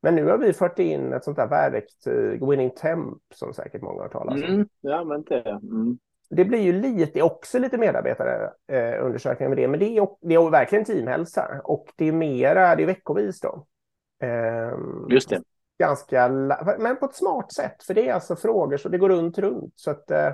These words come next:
Speaker 1: man får fyra frågor i veckan och på en tolv veckors period hinner man igenom alla frågorna, tror jag.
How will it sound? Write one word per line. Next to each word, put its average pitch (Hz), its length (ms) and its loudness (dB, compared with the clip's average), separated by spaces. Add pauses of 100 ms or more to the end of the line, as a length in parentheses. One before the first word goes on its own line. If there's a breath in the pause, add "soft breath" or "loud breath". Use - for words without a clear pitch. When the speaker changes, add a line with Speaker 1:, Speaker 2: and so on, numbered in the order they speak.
(480)
Speaker 1:
man 151 100 -6
får 160 100 -4
fyra 151 420 0
frågor 147 260 2
i 135 40 -2
veckan 156 520 -2
och 135 80 -4
på 131 60 -2
en 127 80 0
tolv 139 320 0
veckors - 380 -8
period 147 340 -2
hinner 131 140 -2
man 123 200 -2
igenom 120 260 -4
alla 113 280 -2
frågorna, 139 580 -2
tror - 140 -4
jag. - 160 -6